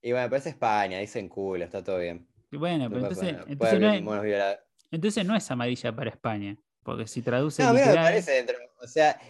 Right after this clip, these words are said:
Speaker 1: entiendo que se, se nota que no entraba, porque el, ninguno de los dos traducciones metió de, eh, o sea, se nota que no entraba lo de violador de muñecas.
Speaker 2: Sí,
Speaker 1: Entonces
Speaker 2: no, pero es raro, podría haber dicho calentón, ¿viste? Como decíamos, podría haber
Speaker 1: Sí.
Speaker 2: puesto cualquier cosa.
Speaker 1: Sí. Igual, qué sé yo, eh, eh, a mí no se me sigue causando gracia lo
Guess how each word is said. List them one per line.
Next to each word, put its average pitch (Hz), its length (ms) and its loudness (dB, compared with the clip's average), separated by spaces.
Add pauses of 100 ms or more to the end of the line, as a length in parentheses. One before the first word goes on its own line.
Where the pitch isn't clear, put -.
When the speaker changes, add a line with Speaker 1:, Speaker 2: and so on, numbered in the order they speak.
Speaker 1:
entiendo 214 400 2
que 180 100 4
se, 120 160 -6
se 139 140 -2
nota 185 160 6
que 156 80 4
no 139 60 2
entraba, 123 800 4
porque 101 320 -2
el, 101 260 -4
ninguno 127 240 0
de 143 80 6
los 120 80 4
dos 131 320 2
traducciones 110 460 -2
metió 101 340 -2
de, 98 280 -2
eh, 64 60 -8
o 95 80 -6
sea, 110 200 -6
se 120 60 -6
nota 143 120 2
que 135 80 2
no 117 60 0
entraba 113 400 2
lo 95 120 2
de 95 240 -2
violador 104 360 2
de 117 80 2
muñecas. 107 680 -2 (440)
Speaker 2:
Sí, 190 120 -10
Speaker 1:
Entonces 180 240 0
Speaker 2:
no, 165 300 -8 (240)
pero 170 160 2
es 160 40 2
raro, 190 300 4
podría 175 220 2
haber 165 100 2
dicho 170 220 -2
calentón, 127 760 0
¿viste? 123 240 -10
Como 107 160 -8
decíamos, 110 560 -6
podría 147 180 -4
haber 123 140 4
Speaker 1:
Sí. 110 60 0
Speaker 2:
puesto 127 200 -4
cualquier 120 220 -2
cosa. 120 380 -4 (160)
Speaker 1:
Sí. 104 320 -2 (260)
Igual, 208 240 2
qué 226 100 4
sé 156 140 0
yo, 123 160 -2
eh, 131 400 0
eh, - 80 -2
a 156 140 4
mí 185 80 0
no 190 120 -4
se 165 160 -4
me 127 160 -2
sigue 147 200 -2
causando 127 240 0
gracia 104 240 0
lo 92 60 -2